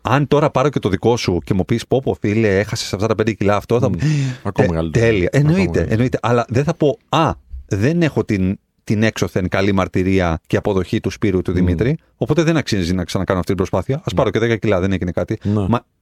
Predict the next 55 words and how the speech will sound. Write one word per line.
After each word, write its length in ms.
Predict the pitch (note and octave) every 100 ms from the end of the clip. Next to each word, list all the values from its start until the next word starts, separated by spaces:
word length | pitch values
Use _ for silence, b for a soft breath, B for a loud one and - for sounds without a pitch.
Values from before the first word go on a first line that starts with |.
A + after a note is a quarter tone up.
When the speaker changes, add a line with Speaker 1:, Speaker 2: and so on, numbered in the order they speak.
| _
Speaker 1:
ο-, 120 | D3 - - F3
όχι, 200 | F#3+ -
γιατί 280 | G2 - C3+
από 180 | C3 B2
μένα 280 | D#3 F#3 B2+
ορίζεται 360 | A2+ F#2+ F#2+
αυτό 140 | F2 -
το 80 |
πράγμα. 320 | E2 F2 E2+ F#2
Speaker 2:
Μμ. 60 |
Speaker 1:
Οπότε, 380 | D#2 G2+ C3+ D3+ - B
όταν 200 | - -
θα 60 | D#3
τα 80 | C3
χάσω, 260 | B2+ -
θα 20 | C3
σου 60 |
πω, 180 | - C#3+ B B
«Μπράβο, 400 | - A2 A#2+ G#2
ρε 80 | G2
φίλε, 340 | E2+ F2+ E2+ E2+
μπράβο, 340 | G#2+ A#2 G#2
αγόρι 220 | F2 F#2
μου, 60 | G2
μπράβο, 240 | A#2 A#2+
παιχταρά 360 | G#2 F#2 G2 F2+
μου, 80 | F2
το 80 |
έκανες». 260 | A2+ F2 E2 -
Αν 180 | D3
μου 140 | F3+ B2+
πεις, 280 | F3 E3 -
αν 160 | A#2+ D3
έρθεις 180 | D#3
μετά 220 | C3+ B2 D#3+
και 100 | C3
εσείς 220 | - -
οι 60 | C#3
δύο 180 | D#3
και 100 | D3
μου 80 | A2+
πείτε, 280 | A2+ - C3+ - b
«Μπράβο, 280 | - D#3+ C#3
ρε, 60 | A#2+
σου 120 | -
πάει 180 | C#3+ C3+
περισσότερο», 480 | A2 G2 B2 D#3+
πω, 380 | D#3+ G3+ A3+ A3
πω, 200 | G3 F#3+ -
απογειώνομαι. 560 | - F3+ D3+ A#2 F2 E2 _
Speaker 2:
Το 160 | G#2 G2+
ίδιο 180 | G#2
και 80 | B2+
στη 140 | - G#2
δουλειά. 440 | F2 E2 D#2 D2+